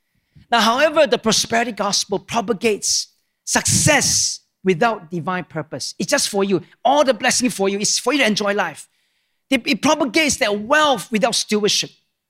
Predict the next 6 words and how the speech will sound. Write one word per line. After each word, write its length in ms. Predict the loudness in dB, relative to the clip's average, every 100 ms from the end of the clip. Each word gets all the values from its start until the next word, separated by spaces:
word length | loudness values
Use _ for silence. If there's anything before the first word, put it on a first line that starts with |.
| -8
stewardship 400 | -2 0 0 -2
for 140 | -4
God. 320 | -4 -6 -6 -12 _ _ _
It 140 | -4 0
propagates 520 | 0 0 0 -2 -2 -6
health 600 | -6 0 2 4 2 -6